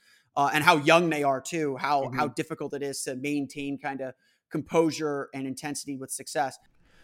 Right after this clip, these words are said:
Speaker 1: Let's take a quick break from the conversation. It's, it's almost like halftime. And halftime is, of course, the chance to refuel and get ourselves ready for the rest of our day, whether it's a workout, whether it's work, whether it's whatever.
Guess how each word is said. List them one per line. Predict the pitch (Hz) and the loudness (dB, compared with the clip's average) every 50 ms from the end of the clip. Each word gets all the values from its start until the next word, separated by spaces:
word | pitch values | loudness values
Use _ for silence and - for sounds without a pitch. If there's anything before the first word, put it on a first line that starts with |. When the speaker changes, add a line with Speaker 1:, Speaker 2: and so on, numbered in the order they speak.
| - - - | -20 -6 -2
Speaker 1:
Let's | 269 269 - | 0 0 4
take | - - - - | 8 10 12 12
a | 277 233 180 - - | 10 8 4 0 -2
quick | - - 294 - - - | -2 -2 -2 -2 -6 -4
break | - 190 208 214 208 | 2 2 2 2 2
from | - 190 | 0 -6
the | 175 165 | -6 -4
conversation. | - 170 165 156 147 - - 135 151 - 208 208 | -4 -4 -4 -4 -6 -6 -8 -8 -8 -6 -6 -4
It's, | 226 214 | -4 -4
it's | 202 208 - | -2 2 4
almost | 269 277 285 294 277 247 - - - - | 4 6 6 6 4 2 0 -6 0 0
like | 226 226 - | 0 6 6
halftime. | - - 302 294 - - - - 120 - - | 8 8 8 2 0 -6 -8 -8 -8 -8 -12
And | 139 143 135 | -12 -12 -4
halftime | 135 180 233 240 - - 240 226 214 208 | 0 2 2 2 2 2 2 2 4 2
is, | 202 175 | 0 -2
of | 196 175 | -6 -6
course, | - 196 180 175 - - - - - - - - | -6 -6 -6 -6 -8 -12 -18 -20 -20 -20 -18 -12
the | - 165 | -8 -4
chance | - 254 269 240 - - | 0 0 0 0 -2 -2
to | - 202 170 156 156 - - _ _ _ | -2 -2 -2 -2 -6 -10 -20 _ _ _
refuel | - 185 262 254 - - 214 214 208 202 190 185 - | 4 6 6 6 6 2 2 2 2 2 0 -2 -6
and | - 147 147 147 | -6 -8 -8 -4
get | - 175 170 | -4 -4 -2
ourselves | - 165 156 - - 151 147 - - | 0 -2 -2 -2 -4 -6 -6 -6 -4
ready | 143 139 135 131 127 - | -4 -2 -2 -4 -6 -8
for | - - 135 131 131 - - | -8 -6 -6 -6 -6 -8 -8
the | 131 139 | -10 -8
rest | 127 135 131 127 - - - | -6 -6 -6 -6 -8 -14 -8
of | - 135 131 | -8 -6 -6
our | 131 131 127 | -4 -6 -6
day, | 120 135 131 127 | -8 -8 -8 -8
whether | 127 127 117 120 | -8 -8 -10 -10
it's | 120 - | -10 -10
a | 127 | -2
workout, | 135 190 214 208 214 202 190 151 | 0 0 2 4 6 4 4 4
whether | 143 147 135 131 | 0 -6 -6 -6
it's | 135 - - | -10 -8 -4
work, | 196 214 208 208 - - - - _ | -2 -2 -2 -4 -8 -20 -20 -20 _
whether | - 226 240 233 | -2 0 2 2
it's | 226 233 | 0 0
whatever. | 220 233 220 226 233 202 156 - | 0 4 4 4 4 4 0 -6